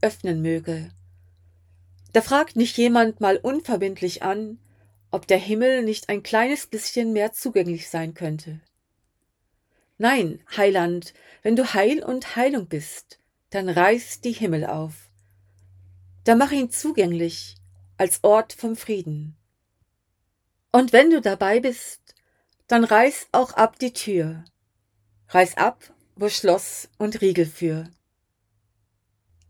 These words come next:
Ein Riss im Himmel, der den Himmel offen lässt. Ich finde, das sind starke Worte. Wir hören neben tiefer Sehnsucht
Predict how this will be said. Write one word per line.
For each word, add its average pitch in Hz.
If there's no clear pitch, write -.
Ein 262
Riss 311
im 220
Himmel, 226
der -
den 254
Himmel 302
offen 190
lässt. -
Ich 214
finde, 320
das 226
sind 190
starke 202
Worte. 170
Wir 240
hören 330
neben 240
tiefer 302
Sehnsucht 233